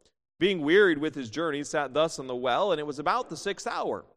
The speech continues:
Then cometh a woman of Samaria to draw water. Jesus saith unto her,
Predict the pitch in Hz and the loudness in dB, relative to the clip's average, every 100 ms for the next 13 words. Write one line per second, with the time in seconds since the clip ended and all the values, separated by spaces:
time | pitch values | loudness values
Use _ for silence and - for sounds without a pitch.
0 | _ _ _ _ _ 120 139 185 233 220 | _ _ _ _ _ -10 -2 2 4 4
1 | 175 156 220 190 156 175 147 175 202 170 | 2 2 2 0 -2 -6 -2 -2 0 -2
2 | 143 131 160 156 139 170 170 143 127 147 | -2 0 2 2 0 0 0 -2 -2 -2
3 | 160 127 - 226 240 160 120 120 139 156 | -2 -6 -8 -2 -2 -2 -6 -4 -2 -2
4 | 190 | -6